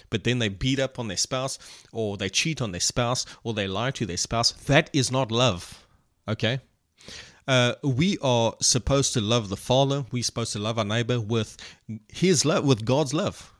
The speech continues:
So, uh, we're gonna jump to First John,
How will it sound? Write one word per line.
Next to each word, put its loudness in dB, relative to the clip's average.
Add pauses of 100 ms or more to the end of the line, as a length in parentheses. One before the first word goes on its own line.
(280)
So, 2
uh, 0
we're -2
gonna 0
jump -4
to 0
First -2
John, -2